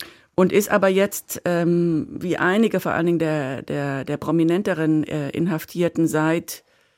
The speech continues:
ähm, Februar letzten Jahres in totaler Isolation. Das heißt, ihre Anwälte werden nicht vorgelassen, ihre Familie wird nicht vorgelassen und man hat überhaupt keine Kommunikation zu ihr, ähm, was wirklich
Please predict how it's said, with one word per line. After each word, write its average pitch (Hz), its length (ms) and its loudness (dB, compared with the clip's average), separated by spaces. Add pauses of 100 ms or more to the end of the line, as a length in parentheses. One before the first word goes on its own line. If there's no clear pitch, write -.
(360)
ähm, 147 840 -2
Februar 208 460 4
letzten 175 400 0
Jahres 160 460 0
in 160 220 0
totaler 147 440 0
Isolation. 131 600 -2
Das 131 120 -8
heißt, 139 200 -4
ihre - 180 -4
Anwälte 170 460 0
werden 160 220 0
nicht 156 120 0
vorgelassen, 151 520 -4
ihre 139 180 -6
Familie 185 400 2
wird 160 140 -2
nicht 156 120 0
vorgelassen 143 480 -4
und 147 80 4
man 143 140 0
hat - 100 -6
überhaupt 143 400 -6
keine 131 380 -2 (560)
Kommunikation 196 760 4
zu 214 140 -2
ihr, 190 480 2
ähm, 156 640 0
was - 320 -6 (140)
wirklich 147 520 -6